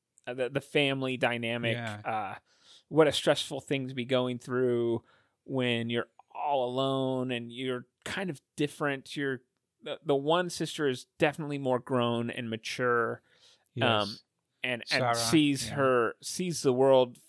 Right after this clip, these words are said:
Speaker 1: for much bigger than it is, which would make it hard when you've got a younger sibling who still sees the world as kind of this ideal. You know, when she finally gets to Germany,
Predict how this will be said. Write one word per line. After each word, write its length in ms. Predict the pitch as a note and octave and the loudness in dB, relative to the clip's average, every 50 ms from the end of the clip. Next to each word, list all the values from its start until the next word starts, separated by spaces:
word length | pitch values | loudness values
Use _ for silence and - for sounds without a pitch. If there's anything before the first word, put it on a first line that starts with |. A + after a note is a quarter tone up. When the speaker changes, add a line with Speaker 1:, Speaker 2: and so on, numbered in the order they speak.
| - - - | -20 -8 -2
Speaker 1:
for 160 | C#3 C3 B2+ | 0 0 2
much 320 | C3 C3 C3 - - _ - | 4 2 2 2 0 _ 2
bigger 280 | C3 B2 B2 A#2+ A#2 | 2 2 4 2 0
than 160 | A#2+ A#2+ A2+ A2+ | 0 0 -2 -2
it 120 | A2 G#2+ | -2 -2
is, 480 | A2 A2 A2 G#2+ G#2+ G#2+ A2 - - - _ - - - - _ _ _ - | -2 -2 -2 -4 -6 -8 -10 -14 -14 -16 _ -20 -20 -20 -20 _ _ _ -4
which 180 | C3 B2+ - | -2 0 2
would 140 | D#3 C#3+ C#3+ | 2 2 2
make 160 | C#3+ C#3 C3+ C#3+ | 4 2 2 2
it 80 | B2+ G#2 | 0 -2
hard 480 | - - D3 C#3 C3+ B2+ B2+ B2 A#2+ | 0 2 4 4 6 6 4 4 2
when 140 | B2+ C3 B2+ | 2 0 0
you've 160 | A#2+ A#2+ - | -2 -2 2
got 240 | - B2+ A#2 A#2 A2+ | 4 4 4 4 2
a 80 | A2+ A2+ | 0 -2
younger 680 | A2+ B2 C3 C3+ C3 C3+ C3 A#2+ A#2+ A#2 A#2 A2+ - _ _ | 0 0 0 2 2 2 4 4 4 2 0 -2 -6 _ _
sibling 760 | - - - - - - C#3+ C#3+ C#3+ B2+ A#2+ A#2 A2+ A2+ A#2+ - _ _ _ _ _ _ - | -20 -16 -12 -8 -4 -4 -4 -2 -2 -2 -2 -2 -2 -6 -8 -12 _ _ _ _ _ _ -8
who 200 | - D#3 C#3 C3 | -4 -2 -2 -2
still 380 | - - - - E3 D#3 C#3+ | -2 -4 -4 2 4 4 4
sees 380 | - - - D3+ C#3 C3+ B2+ - | 4 2 -2 -2 -2 -2 -2 -2
the 100 | C3+ A#2+ | -2 2
world 320 | A#2 B2 B2+ B2+ B2+ A#2+ | 4 4 6 6 6 4
as 100 | A#2 - | 2 -2
kind 260 | - - C#3+ C3 B2+ | -2 -2 0 0 0
of 120 | B2 A#2+ D#3 | 0 -2 -2
this 200 | A#2+ A#2 - - | -2 -2 0 0
ideal. 840 | A2+ A#2 A2+ - - B2 B2 B2 B2 B2 B2 B2 A#2 A#2 A#2 - _ _ _ _ _ - - - _ _ _ _ | -2 -2 -2 -6 -6 -4 -2 2 4 4 4 4 2 0 -4 -8 _ _ _ _ _ -20 -20 -20 _ _ _ _
You 100 | - D3 C3 | -4 -2 0
know, 80 | B2 | 0
when 100 | B2+ C3 | 0 0
she 140 | - - C#3 | -2 -4 -4
finally 380 | - - D3+ D3 D3+ D3 C#3+ C3+ | 0 2 2 2 2 2 -2 0
gets 420 | C3 C#3 C3+ - - - - - _ - | 0 0 0 0 -2 -8 -10 -10 _ -8
to 180 | - - B2 A#2+ | -4 -2 -2 -2
Germany, 680 | B2+ B2+ C3 C3+ C3+ C3+ B2+ A#2+ A2+ A2+ A2+ A2 G#2+ | 0 -2 -2 0 0 0 -2 -2 -2 -4 -4 -8 -10